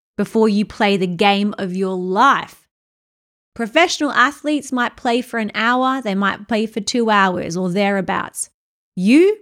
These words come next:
are playing a game that lasts anywhere from eight hours to fourteen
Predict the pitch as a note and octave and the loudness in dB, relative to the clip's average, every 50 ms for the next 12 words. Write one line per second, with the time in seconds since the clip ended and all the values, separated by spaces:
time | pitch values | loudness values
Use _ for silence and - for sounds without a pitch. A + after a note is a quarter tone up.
0 | _ _ _ _ _ _ _ _ - A#3 - - - - B3+ A#3 A#3 A#3 A3 G3+ | _ _ _ _ _ _ _ _ -8 -8 -8 -8 -8 -4 -2 0 0 0 -2 -2
1 | F#3+ E3+ A3+ A3 A3+ B3+ C#4 B3+ A#3+ A3+ - - G#3 G#3 G#3 G3+ G3+ - A#3+ C4 | -2 -2 0 0 0 0 0 -2 -2 -2 -4 -4 -2 -2 -2 -2 -2 -2 -2 -2
2 | D4+ D#4 D4 C#4 C4 C4 C4 - A3 G#3 G#3 - - - A#3 B3+ D4 - - - | -2 0 0 0 0 -2 -2 -4 -6 -6 -6 -6 -2 0 0 2 0 0 0 0
3 | C4+ D4 D#4 E4 F#4 G4+ G#4 G4+ - _ - - A3+ G3+ - - B3 A#3 A#3 A3+ | 2 2 2 2 0 -2 -2 -4 -6 _ -8 -6 -6 -6 -2 0 2 2 2 0
4 | - - - - A#3+ A#3 A#3 A3+ A3+ G#3+ | -2 -8 -8 -4 -4 -2 0 0 -2 -2